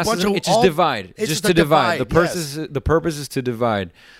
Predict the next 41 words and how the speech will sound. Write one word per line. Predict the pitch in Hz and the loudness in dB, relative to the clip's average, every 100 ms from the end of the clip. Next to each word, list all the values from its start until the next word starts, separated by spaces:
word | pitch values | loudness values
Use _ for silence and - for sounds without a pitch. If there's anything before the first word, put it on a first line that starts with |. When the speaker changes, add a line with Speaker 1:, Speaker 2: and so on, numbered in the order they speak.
| _ | _
Speaker 2:
So | - 139 | -4 0
that's | 127 151 151 - | 2 0 0 -6
how | 139 147 147 147 - | -4 -2 -2 -2 -6
racism | 143 143 165 127 143 123 | -4 0 0 0 -2 -2
happens, | 113 107 92 98 95 | -2 -4 -6 -10 -8
and, | 110 104 | -6 -4
and | |
that's | 123 127 | -2 -2
how, | 139 131 127 | -2 -2 -2
like, | 120 123 107 - | -4 -4 -6 -8
people | 131 131 123 | -8 -6 -6
start | - 127 - - _ | -2 0 -2 -10 _
now | 117 123 120 | 0 2 2
choosing | - 156 127 123 | -2 -4 -4 -6
sides. | 107 - 151 127 98 - - | -6 -2 -2 -2 -4 -14 -6
But | 143 | -2
as | 139 120 | 0 0
long | 135 156 185 202 | 0 2 2 -2
as | 156 | -2
there's | 156 120 | -2 -2
sides | - 123 123 143 139 | -4 -4 -4 -4 -4
and | 127 | -6
as | 110 98 | -6 -4
long | 117 127 135 | -2 -2 -2
as | 135 | -6
people | 135 117 | -8 -6
hate | 107 127 | -4 -4
each | 131 | -4
other, | 156 165 170 - - - | -4 -2 -4 -10 -20 -12
then | 117 117 | -6 -4
the | 110 | -4
government | 127 131 127 113 90 | -2 -2 -2 -6 -6
can | 104 | -10
thrive. | 95 107 104 87 78 - | -8 -4 -4 -4 -10 -8
Speaker 1:
The | |
Speaker 2:
You | 113 | -2
know | 117 | 0
what | 123 | 0
I | |
mean? | 127 | -2
Speaker 1:
political | 190 - | -2 -6